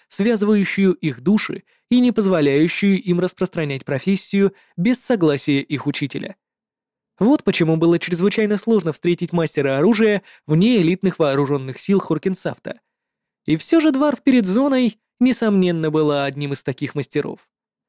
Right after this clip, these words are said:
Навык перевооружения, показанный ею прямо сейчас, был их неповторимой фишкой. Поэтому монах совершенно не сомневалась в своих выводах. Вышеупомянутый навык, подобно коробке предметов у торговцев, позволял мастеру оружия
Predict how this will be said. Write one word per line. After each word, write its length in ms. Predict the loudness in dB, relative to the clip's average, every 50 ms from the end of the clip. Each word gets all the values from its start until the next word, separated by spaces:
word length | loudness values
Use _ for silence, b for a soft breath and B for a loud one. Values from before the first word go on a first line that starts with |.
| _ _ _ _ _
Навык 400 | -2 0 2 2 2 2 0 0
перевооружения, 800 | 0 2 2 4 4 4 4 4 4 4 4 4 4 4 2 2
показанный 540 | 2 0 -2 0 0 0 2 2 2 0 0
ею 300 | 0 0 0 2 0 0
прямо 280 | 0 -2 -4 -4 -4
сейчас, 460 | -6 -8 -8 -6 -2 -2 -2 -2 -4 b b b b b b
был 240 | 0 2 4 4 4
их 180 | 2 2 0
неповторимой 600 | 0 -2 -2 -2 -2 -2 0 0 0 0 -2 -6
фишкой. 560 | -8 -8 -8 -8 -8 -8 -8 -10 -10 -10 -12 _ _ _ _ _ _ _ _ _ _
Поэтому 440 | 0 0 2 2 0 0 -2 -2
монах 340 | -2 -2 -2 -2 -4 -4 -4
совершенно 520 | -4 -2 -2 -2 -2 -2 -2 0 0 2 0
не 80 | 0 -2
сомневалась 600 | -2 -4 -4 -4 -4 -4 -2 -2 -2 -4 -6 -8
в 60 | -8
своих 340 | -6 -4 -4 -4 -4 -4 -4
выводах. 480 | -4 -4 -4 -6 -10 -14 -16 -18 _ _ _ _ _ _ _ _ _ _ _ _ _ _ _
Вышеупомянутый 800 | -2 -2 0 0 2 2 0 2 0 0 0 0 0 0 0 0 0
навык, 380 | 0 0 0 0 -2 -4 -4
подобно 380 | -4 -4 -2 -2 -2 -2 -2 -4
коробке 400 | -2 -2 -2 -2 -2 -2 -2 -2
предметов 420 | 0 -2 -2 -2 -4 -4 -6 -8 -8
у 100 | -6 -6
торговцев, 640 | -4 -4 -2 0 0 0 0 0 -2 -2 -2 -2 -8 _ _ _ _ _
позволял 420 | -4 -2 0 2 2 4 4 4
мастеру 440 | 4 4 2 2 2 2 2 2 2
оружия 500 | 4 2 2 2 2 2 2 0 0 -2